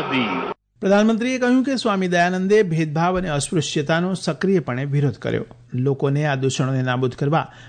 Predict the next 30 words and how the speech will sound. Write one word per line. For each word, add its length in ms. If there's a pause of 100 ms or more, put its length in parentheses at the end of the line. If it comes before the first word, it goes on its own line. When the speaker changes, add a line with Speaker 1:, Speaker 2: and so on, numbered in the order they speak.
Speaker 2:
અને 160
વધુ 260
સમાવિષ્ટ 640
અને 260
સમાન 440
સમાજ 320
માટે 240
પ્રયત્નશીલ 680
રહેવા 300
વિનંતી 400
કરી. 240 (280)
સરદાર 340
વલ્લભભાઈ 380
પટેલની 380
એકસો 260
પચાસમી 480
જન્મજયંતિ 760
અને 340 (280)
રાષ્ટ્રીય 640 (140)
એકતા 320
દિવસ 300
નિમિત્તે 360
સમગ્ર 320
દેશમાં 440
આજે 160
Run 220
for 220
Unityનું 500
આયોજન 320
કરાયું. 360